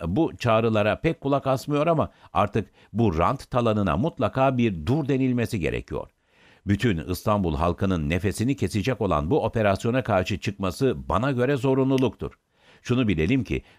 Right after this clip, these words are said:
dünyanın incisi İstanbul'dan başka bir İstanbul yok. Özgür Özel her konuda anında cevap vermek zorunda değil.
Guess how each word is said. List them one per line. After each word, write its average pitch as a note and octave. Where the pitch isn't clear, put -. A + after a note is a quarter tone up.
dünyanın A#2+
incisi G#2
İstanbul'dan F#2
başka G#2+
bir C#2+
İstanbul F#2
yok. B1+
Özgür C3+
Özel C#3+
her D3
konuda A2
anında B2+
cevap A#2+
vermek A#2+
zorunda G#2
değil. A1+